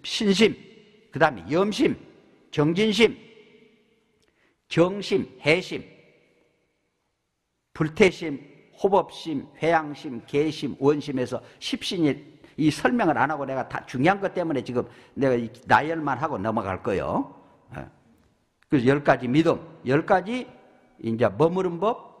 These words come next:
발심주, 치지주, 예? 수행주, 생기주까지를 입성태락에서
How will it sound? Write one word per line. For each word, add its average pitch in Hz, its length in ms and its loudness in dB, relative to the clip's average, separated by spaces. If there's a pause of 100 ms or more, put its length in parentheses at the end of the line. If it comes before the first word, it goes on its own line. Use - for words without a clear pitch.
(680)
발심주, 120 1000 -4
치지주, 117 880 -4 (360)
예? 135 140 -2
수행주, 143 920 0
생기주까지를 202 1080 0
입성태락에서 156 1160 -2